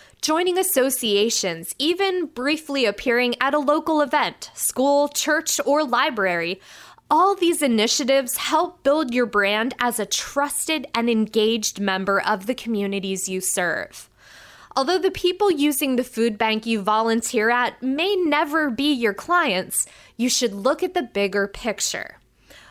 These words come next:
Localizing your business. As a small business, you already have inroads to people in your local community,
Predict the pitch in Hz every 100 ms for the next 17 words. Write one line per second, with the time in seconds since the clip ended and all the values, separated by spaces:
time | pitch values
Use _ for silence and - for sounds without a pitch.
0 | _ 214 285 339 370 294 233 240 247 233
1 | 226 208 196 175 185 160 - - - -
2 | _ 254 370 440 427 - 285 302 302 254
3 | 247 208 196 - 254 254 - 294 381 359
4 | 320 - 262 277 208 - 277 311 220 190
5 | 196 - - 302 294 302 311 294 285 277
6 | 226 254 262 240 247 233 262 233 175 156
7 | -